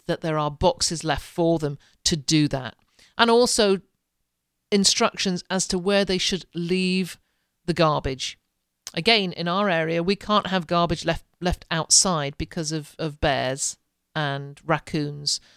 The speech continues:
and any other wildlife that, uh, that really love the garbage that's left outside.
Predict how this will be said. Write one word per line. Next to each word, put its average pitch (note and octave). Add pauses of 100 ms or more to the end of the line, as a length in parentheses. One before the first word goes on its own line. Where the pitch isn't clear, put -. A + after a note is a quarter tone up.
(240)
and C#3
any F3+
other D#3
wildlife D3+
that, -
uh, C#3
that -
really E3
love C#3+ (100)
the D3+
garbage C3+
that's -
left -
outside. B2